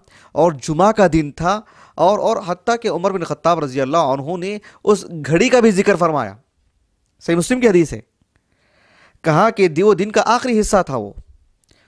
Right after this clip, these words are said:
اس وقت یہ آیت کریمہ نازل ہوئی اور ہم کو سب معلوم ہے، تفصیلات سب ہمیں معلوم ہیں، لیکن ہم اسے عید کا دن نہیں بناتے کیونکہ عید کے دن ہمارے پاس جو ہے مطلب پہلے سے طے شدہ ہے۔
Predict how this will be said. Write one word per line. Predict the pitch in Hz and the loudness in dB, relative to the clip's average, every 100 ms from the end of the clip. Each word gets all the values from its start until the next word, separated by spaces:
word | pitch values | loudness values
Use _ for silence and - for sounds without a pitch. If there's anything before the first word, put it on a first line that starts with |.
| _ - | _ 2
اس | 208 | 6
وقت | 277 269 | 6 4
یہ | |
آیت | 233 233 220 | 2 2 2
کریمہ | 208 196 | 2 2
نازل | 196 185 196 | 2 2 0
ہوئی | 220 | 2
اور | 233 | 2
ہم | 240 | 2
کو | 240 269 | 0 0
سب | 277 | 2
معلوم | 262 240 226 | 2 0 -2
ہے، | |
تفصیلات | 196 170 220 220 | -4 -4 -4 -2
سب | 240 208 | -2 -2
ہمیں | 196 | -2
معلوم | 185 156 147 | 0 0 -2
ہیں، | 117 107 _ _ _ _ _ _ _ _ _ _ | -8 -16 _ _ _ _ _ _ _ _ _ _
لیکن | 202 247 285 | -4 -4 -4
ہم | 240 302 | -6 -6
اسے | 285 | -10
عید | 247 226 | -6 -6
کا | 262 240 | -2 -2
دن | 226 | -2
نہیں | 208 | -2
بناتے | 180 143 156 | 0 -2 -4
کیونکہ | 156 190 - | -8 -8 -6
عید | 240 | -6
کے | 254 | -4
دن | 247 | -4
ہمارے | 226 285 208 | -4 -2 0
پاس | 214 156 | 0 0
جو | 156 | -4
ہے | |
مطلب | 180 220 240 - - _ - - | -4 -4 -4 -6 -20 _ -20 0
پہلے | 220 262 | 2 2
سے | 262 | 0
طے | 311 320 | 0 4
شدہ | 202 131 | 4 2
ہے۔ | 117 | 0